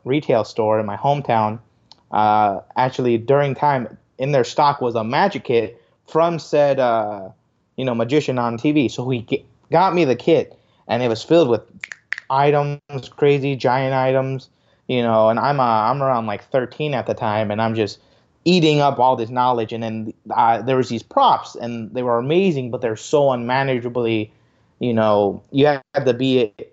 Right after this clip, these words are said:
set up, and I would just keep 'em in my pocket, go to class, play kickball,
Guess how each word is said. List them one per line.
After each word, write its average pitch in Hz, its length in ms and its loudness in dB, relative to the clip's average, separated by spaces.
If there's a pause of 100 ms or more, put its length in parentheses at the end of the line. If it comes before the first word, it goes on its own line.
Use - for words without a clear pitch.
(400)
set 151 340 2
up, 123 380 0
and 117 120 -8
I 120 80 -2
would 120 140 -6
just 117 220 -10
keep 147 260 -6
'em 135 140 0
in 127 100 -2
my 110 140 -2
pocket, 127 500 0
go 117 100 -2
to 107 60 -4
class, 131 400 0
play 110 140 -4
kickball, 135 600 0